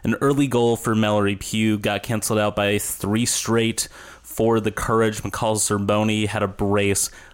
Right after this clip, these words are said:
Um, North Carolina, three wins out of three to start the season. Pretty darn impressive.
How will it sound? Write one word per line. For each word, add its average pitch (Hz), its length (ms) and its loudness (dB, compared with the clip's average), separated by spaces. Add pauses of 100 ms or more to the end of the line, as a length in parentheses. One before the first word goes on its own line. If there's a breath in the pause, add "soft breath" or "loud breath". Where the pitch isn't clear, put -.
(100)
Um, 95 380 0 (100)
North 110 400 0
Carolina, 107 600 2 (160)
three 110 400 -2
wins 107 580 2
out 98 180 0
of 98 300 2
three 98 680 0
to - 180 -8
start 95 380 -4
the 92 80 -2
season. 98 540 0 (440 loud breath)
Pretty 135 560 0
darn 104 500 0
impressive. 90 640 -2